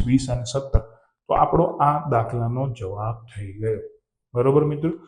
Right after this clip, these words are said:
બહુ સાદા અને સિમ્પલ રીતના આ દાખલાઓ પૂછાતા હોય છે. ચલો,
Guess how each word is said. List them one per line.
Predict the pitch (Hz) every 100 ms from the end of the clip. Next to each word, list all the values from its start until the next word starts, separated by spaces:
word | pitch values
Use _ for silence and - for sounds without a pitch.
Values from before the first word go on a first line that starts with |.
| _ _ -
બહુ | 143
સાદા | 143 - 123 139 143
અને | 143
સિમ્પલ | 139 - 127 127 139
રીતના | 120 120 117
આ | 110 104
દાખલાઓ | 101 117 110 - - - -
પૂછાતા | 156 143 110 98
હોય | 92 92
છે. | 110 - - - - - -
ચલો, | 143 104